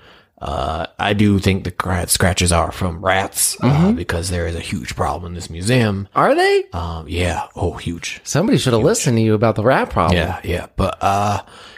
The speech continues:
Speaker 1: you know, Miss Summers, she's not the type to just disappear like that. Usually she lingers for far, far too long.
Speaker 2: Mm-hmm.
Speaker 1: Uh, do you recognize, what, what is, uh, of course you don't recognize the symbol. <laughs> Oh, my kidding. <laughs> Uh,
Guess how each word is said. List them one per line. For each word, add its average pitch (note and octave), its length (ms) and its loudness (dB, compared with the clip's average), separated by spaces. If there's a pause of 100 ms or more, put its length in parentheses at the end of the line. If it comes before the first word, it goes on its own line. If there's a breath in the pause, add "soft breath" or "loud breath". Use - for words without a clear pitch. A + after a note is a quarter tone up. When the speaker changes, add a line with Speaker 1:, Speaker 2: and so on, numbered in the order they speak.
(120 loud breath)
Speaker 1:
you A2 100 2
know, A2+ 80 6
Miss A2+ 160 2
Summers, A2+ 380 2
she's G#2+ 160 0
not G#2 180 0
the G2 100 0
type G2 420 0
to F#2 140 -2
just F2+ 240 -6
disappear G#2 480 -6
like - 240 -16
that. - 300 -20
Usually G#2 360 2
she - 140 0
lingers E2 380 0
for - 160 -4
far, - 640 -2
far - 220 -6
too - 180 -12
long. - 240 -14 (300)
Speaker 2:
Mm-hmm. A#2 320 2 (1040 soft breath)
Speaker 1:
Uh, - 540 -16
do A2+ 100 0
you B2+ 80 6
recognize, B2 420 2
what, B2+ 160 4
what C3 140 2
is, A2+ 160 -2
uh, - 340 -2
of - 60 -16
course - 200 -6
you - 80 -10
don't B1 160 -12
recognize - 400 -12
the - 60 -10
symbol. D#2+ 440 -4
<laughs> - 40 -2
Oh, G#2+ 320 0
my F2 220 -2
kidding. - 420 0
<laughs> - 200 -4
Uh, - 1160 -2